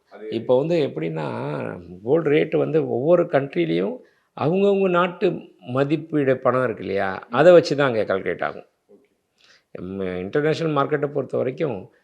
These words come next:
Speaker 2: முப்பத்தி ஒரு கிராம் தங்கம் அவங்க ஃபிக்ஸ் பண்றது. முப்பத்தி ஒண்ணு புள்ளி ஒண்ணு கிராம் தங்கம் இன்னைக்கு நாலாயிரத்தி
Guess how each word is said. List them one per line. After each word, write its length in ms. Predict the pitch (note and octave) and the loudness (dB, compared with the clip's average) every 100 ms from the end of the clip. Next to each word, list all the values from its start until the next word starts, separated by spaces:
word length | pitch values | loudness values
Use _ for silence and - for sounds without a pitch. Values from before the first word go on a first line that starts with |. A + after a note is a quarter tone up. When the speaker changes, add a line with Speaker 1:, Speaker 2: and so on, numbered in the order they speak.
| _ _ | _ _
Speaker 2:
முப்பத்தி 400 | G#2+ G#2 C#3 C3+ | -10 -2 -2 0
ஒரு 220 | B2 A#2 | 0 2
கிராம் 300 | A#2 C#3+ E3 | 2 2 0
தங்கம் 540 | - A#2 A#2 A#2 A2 - _ | -2 -2 0 -2 -4 -14 _
அவங்க 240 | G#2+ A2 | -4 -2
ஃபிக்ஸ் 280 | A2 A2 - | -2 -4 -2
பண்றது. 260 | A2+ F#2 - - _ _ _ _ _ _ | -2 -2 -4 -12 _ _ _ _ _ _
முப்பத்தி 440 | A#2+ A2+ D3+ D3 | -10 -4 -4 0
ஒண்ணு 220 | C#3 C#3+ C#3 | 0 0 -2
புள்ளி 220 | A#2+ A2+ | -2 -2
ஒண்ணு 440 | G2+ G2+ G#2 - _ - | -2 -4 -6 -10 _ -6
கிராம் 240 | G#2 B2 | 0 0
தங்கம் 560 | B2+ G#2 G#2 B2+ F3 - _ _ _ | 0 -2 -2 -2 -4 -10 _ _ _
இன்னைக்கு 260 | C3+ D3+ C#3 | -2 0 4
நாலாயிரத்தி 640 | B2 B2 B2 A#2+ A2 A2+ | 4 6 4 4 0 -2